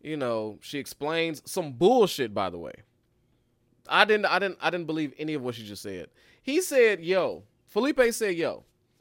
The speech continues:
it's been twenty years. What, like, seriously, Dita, why?" Well, it wasn't just that, you know, it was, it had, a lot of it had to do with Miguel. I said, "Make it make sense. A lot of it had to do with Miguel.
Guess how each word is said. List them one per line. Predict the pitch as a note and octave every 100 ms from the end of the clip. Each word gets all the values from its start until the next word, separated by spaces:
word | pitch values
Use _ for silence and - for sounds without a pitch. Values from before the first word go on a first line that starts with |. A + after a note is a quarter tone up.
| _ _ _ _ _
it's | B3+ C4+
been | D4+
twenty | B3 - C#4+ C#4+
years. | B3 C4 B3+ D3+
What, | A#2 G3 - D#3+ F3 F3
like, | G3+ A3
seriously, | E3+ - B3 C4+ C4+ C4
Dita, | B3 B3+ A#3+
why?" | G3 B3 F#4 D4 - - _ _ _ _ _ _ _ _ _ -
Well, | C4 F4 F4 E4+ E4 D#4+ C#4+ _ _ _ _ _ _ _ - - - -
it | C#4 C#4+
wasn't | F4+ D#4+ C#4+
just | G#3+ C4 A3+
that, | A#3+ A#3 A3 _
you | A3 A3+
know, | G#3+ F#3+ F3 F3 E3 _ - -
it |
was, | B3+ C#4 -
it | A3
had, | A3 A#3+
a | G#3 F3+
lot | F3+ G3+
of | A#3+ G#3+
it | B3
had | A#3 B3
to |
do | A3 A#3+
with | B3
Miguel. | B3+ A3 G#3+ F#3+ F3+ -
I | -
said, | - C3+ F#2+ _ _ _ _ _
"Make | C#4 A#4 C4
it | D3+
make | G2 -
sense. | - A3+ F4+ -
A |
lot | - E3+
of | B3+
it | D3
had | E3
to | B2+
do | C#3+
with | E3+ G2+
Miguel. | F#2+ F2+ C#3+ G4 D3 E3+